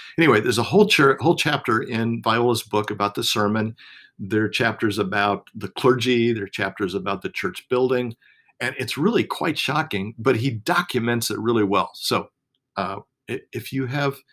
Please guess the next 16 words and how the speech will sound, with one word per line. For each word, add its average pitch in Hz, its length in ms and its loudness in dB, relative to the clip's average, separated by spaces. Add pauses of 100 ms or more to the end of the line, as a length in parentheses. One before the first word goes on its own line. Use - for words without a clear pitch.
(120)
if - 160 -6
you're 147 100 -2
courageous 151 720 -2
enough, - 340 -16 (680)
uh, 92 260 -8 (100)
I 131 120 -2
would 139 120 0
encourage 113 420 0
you 104 100 -6
to - 80 -20
take 104 220 -6
a 98 40 -4
look 101 220 -6
at - 100 -14
Pagan 113 400 -2
Christianity 98 800 -8